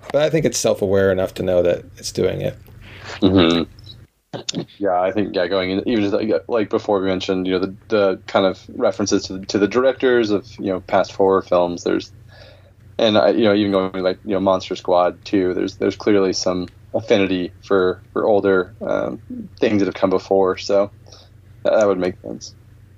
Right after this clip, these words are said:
Speaker 1: All right, I'll go back into the plot now. Um, Cynthia attempts to convince Chris and J C that the attacks are zombie-related. Uh, they are skeptical, which, you know, who wouldn't be? Uh,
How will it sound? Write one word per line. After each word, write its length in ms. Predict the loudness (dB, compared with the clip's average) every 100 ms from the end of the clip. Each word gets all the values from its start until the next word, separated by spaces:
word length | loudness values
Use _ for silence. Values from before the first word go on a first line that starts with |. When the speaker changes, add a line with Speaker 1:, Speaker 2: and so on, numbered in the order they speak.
| -20 _ -20 _ _ -20 -18 -16 -18 -20 -20 -8
Speaker 1:
All 100 | 0
right, 160 | 2 4
I'll 120 | 4
go 80 | 4
back 200 | 2 2
into 140 | 0
the 100 | 0
plot 320 | 0 2 2 4
now. 280 | 6 6 6
Um, 520 | 6 4 4 0 -4 -12 -20 -20 -20 -20 -20 -20 _ _ _ _ _ -18
Cynthia 880 | -6 -2 2 2 2 4 4 2 -2
attempts 380 | -2 2 2 0
to 140 | -6 -6 0
convince 500 | 2 4 2 0 -6
Chris 360 | -2 -2 0
and 100 | -2
J 160 | 2 2
C 280 | 2 2 2
that 160 | 2
the 100 | 2
attacks 420 | 0 2 0 2
are 100 | 0
zombie-related. 840 | 2 2 2 2 2 2 2 2 -2 -10 -20 -20 -20 -20 -16
Uh, 420 | -2 0 0 -2 -10 -4
they 180 | 0 2
are 100 | 2
skeptical, 580 | 0 -2 -2 0 0
which, 460 | 2 0 2 0 0
you 80 | 2
know, 160 | 2
who 300 | 2 -4 0
wouldn't 300 | 2 2 2
be? 220 | 2 2 0 -10 0
Uh, 400 | 4 6 4 2